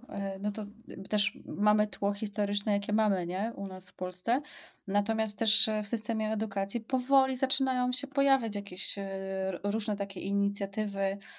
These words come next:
gdzie szkoły demokratyczne czy powstają, czy szkoła w chmurze, która na przykład też korzystała z Galupa, z tego, co, co mi wiadomo. E,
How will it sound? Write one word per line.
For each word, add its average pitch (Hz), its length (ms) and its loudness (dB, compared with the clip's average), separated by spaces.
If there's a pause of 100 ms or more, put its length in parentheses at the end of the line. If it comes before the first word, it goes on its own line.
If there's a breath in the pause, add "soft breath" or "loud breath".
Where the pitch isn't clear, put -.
(220 loud breath)
gdzie 196 180 -2
szkoły 196 320 4
demokratyczne 208 760 0
czy 202 140 0
powstają, 185 640 -2
czy 185 380 -2
szkoła 196 320 2
w - 140 -10
chmurze, 240 360 4
która 196 240 -2
na 190 100 -6
przykład - 340 -6
też 190 160 -4
korzystała 190 480 -2
z 180 80 -2
Galupa, 185 360 -4
z - 80 -8
tego, 185 220 -6
co, 180 380 -6
co - 160 -10
mi 190 140 -8
wiadomo. 180 480 -2 (200)
E, 196 380 -2